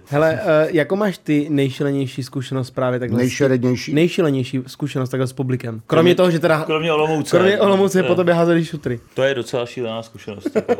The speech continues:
Speaker 2: <laughs> Asi nic. Na nás chodí jako fakt jako relativně inteligentní publikum, jakože.
Speaker 1: Teda až na Olomouc.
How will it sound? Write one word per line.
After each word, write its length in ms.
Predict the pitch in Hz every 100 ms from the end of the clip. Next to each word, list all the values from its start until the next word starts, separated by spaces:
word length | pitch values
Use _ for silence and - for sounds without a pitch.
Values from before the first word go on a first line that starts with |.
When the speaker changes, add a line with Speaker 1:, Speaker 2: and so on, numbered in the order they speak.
| -
Speaker 2:
<laughs> 100 | -
Asi 280 | 85 - 98
nic. 540 | 95 76 65 67 - - _ 101
Na 80 |
nás 200 | 95 113
chodí 180 | - 110
jako 260 | 117 113 131
fakt 360 | - 90 - _
jako 180 | - 156 - - _ _
relativně 500 | 85 101 104 101 107
inteligentní 580 | 101 85 101 92 85 -
publikum, 520 | - 85 92 - 90
jakože. 360 | 87 85 92 92 98
Speaker 1:
Teda 200 | - 131
až 80 | 127
na 80 | 139
Olomouc. 640 | 156 123 165 175 170 -